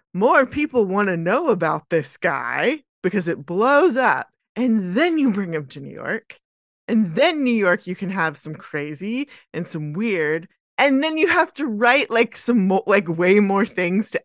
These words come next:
actually happen to, like, create this love story. Like, they have to go have interviews together and, like, all that stuff. And then it, like, just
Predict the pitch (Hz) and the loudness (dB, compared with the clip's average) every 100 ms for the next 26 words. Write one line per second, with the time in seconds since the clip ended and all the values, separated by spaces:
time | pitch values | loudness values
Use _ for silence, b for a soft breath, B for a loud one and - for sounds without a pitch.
0 | 156 156 - - 208 170 139 - _ - | -2 -2 -4 -8 -6 -6 -10 -16 _ -8
1 | 143 - 392 440 466 453 b b b - | -6 -2 0 2 0 -4 b b b -6
2 | 285 254 240 _ - 311 302 320 320 349 | -2 0 0 _ -10 -6 -2 -2 -4 -6
3 | 320 277 294 302 370 - 170 151 151 175 | -8 -8 -4 -4 -4 -8 -6 -4 -4 -6
4 | 240 269 277 247 226 247 254 240 - 226 | -4 -6 -6 -6 -4 -4 -4 -8 -6 -4
5 | 247 320 190 170 156 - 180 170 165 147 | -2 -2 -4 -6 -6 -8 -10 -4 -4 -4
6 | - - - B B - 202 202 - 190 | -8 -10 -14 B B -6 -4 -4 0 0
7 | 214 202 277 - - 156 160 - 190 202 | 2 0 -2 -2 -4 -4 -4 -4 -2 0
8 | 208 185 - 208 - | 0 -2 -4 -8 -10